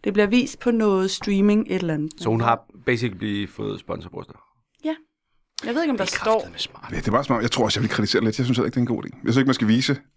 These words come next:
Speaker 3: at en ung pige får nye bryster i fjernsynet. Skal man det?
Speaker 1: I hvert fald ikke en, som vist nok, uden at kende Fie
Speaker 2: Altså
Speaker 1: Laursen super godt,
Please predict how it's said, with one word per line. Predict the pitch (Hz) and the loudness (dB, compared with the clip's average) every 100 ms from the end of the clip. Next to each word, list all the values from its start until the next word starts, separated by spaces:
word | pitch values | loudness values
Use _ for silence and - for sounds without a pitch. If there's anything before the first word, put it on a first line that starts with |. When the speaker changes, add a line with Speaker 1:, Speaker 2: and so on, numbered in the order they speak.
| - | 2
Speaker 3:
at | 104 - | 2 2
en | 78 | 2
ung | 127 - | 2 0
pige | 131 | -4
får | 139 107 - - | -2 -2 -4 0
nye | 110 113 170 | 4 4 2
bryster | - 110 - - 147 | 0 0 0 -2 -4
i | - | -4
fjernsynet. | - 160 190 | 0 0 0
Skal | - | -2
man | 180 | 0
det? | 220 _ _ _ - - - - | -2 _ _ _ -16 -14 -16 -4
Speaker 1:
I | 240 | 2
hvert | 247 247 | 2 4
fald | 285 | 2
ikke | 269 - | 2 0
en, | 254 254 240 220 - | -2 0 0 -4 -10
som | - 226 214 190 - 196 | -2 0 0 -4 -6 -2
vist | 220 - | -2 0
nok, | 220 226 - | 0 0 -2
uden | 240 240 | -2 -2
at | 240 | -2
kende | 226 240 240 | -4 -4 -4
Fie | 226 | -2
Speaker 2:
Altså | 214 220 233 | 2 4 4
Speaker 1:
Laursen | 247 | 2
super | - 254 240 | -4 -6 -4
godt, | 240 220 | -2 0